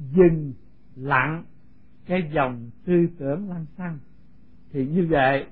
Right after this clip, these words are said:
những cái đó nó tan rồi, nó lặng rồi, thì ông Phật hiện chứ không có đâu hết. Như vậy thì quý Phật tử thấy tu thiền là một cái lối tu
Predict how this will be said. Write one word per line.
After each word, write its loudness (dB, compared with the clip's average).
những 0
cái -8
đó 2
nó -2
tan 2
rồi, 4
nó 2
lặng 0
rồi, 4
thì -10
ông -6
Phật -12
hiện -10
chứ -14
không -16
có -14
đâu -10
hết. -12
Như 0
vậy 2
thì -4
quý -4
Phật -12
tử -4
thấy -4
tu 4
thiền 2
là 0
một -8
cái -2
lối 4
tu 0